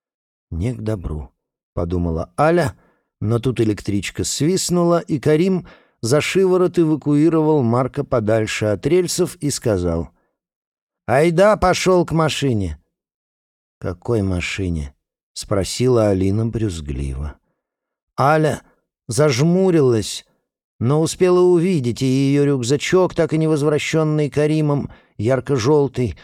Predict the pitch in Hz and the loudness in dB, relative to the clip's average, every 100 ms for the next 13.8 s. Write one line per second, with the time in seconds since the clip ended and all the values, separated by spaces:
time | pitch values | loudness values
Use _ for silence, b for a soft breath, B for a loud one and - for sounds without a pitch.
0 | b b 120 120 131 131 120 120 101 104 | b b 0 2 2 0 0 -2 -2 -2
1 | 170 185 - - 139 151 139 151 - 151 | 0 0 -4 -4 0 0 0 -4 0 2
2 | 151 123 131 139 - b b b 110 110 | 2 -2 -2 -4 -4 b b b -6 -2
3 | 110 107 - 185 180 - 165 165 170 170 | -2 -2 0 0 0 0 2 4 4 2
4 | 151 165 - B - 127 127 143 - - | 2 0 -2 B -2 0 2 0 0 2
5 | 147 143 139 143 139 110 135 135 127 131 | 4 4 4 4 2 2 2 2 2 0
6 | 127 143 - - 135 - 135 131 - - | 2 2 0 -4 -4 -2 -2 -2 -4 -2
7 | 147 135 120 113 b b b 107 120 - | 0 0 0 -4 b b b -4 -4 -2
8 | 123 123 - 120 - 107 117 120 113 107 | -4 -4 -6 -8 -6 -4 -2 0 0 0
9 | 110 - 101 110 110 - - _ _ _ | -2 -4 -4 -2 -4 -8 -20 _ _ _
10 | _ _ _ _ _ _ - 107 110 101 | _ _ _ _ _ _ -8 -6 -4 -6
11 | - - _ _ - 95 107 110 104 104 | -12 -18 _ _ -12 -6 -2 -2 -2 -2
12 | 95 - - - 98 - 107 104 104 - | -4 -8 -14 -8 -6 -6 -6 -4 -4 -4
13 | 113 117 131 101 78 60 - | -4 -4 -4 -6 -8 -12 -18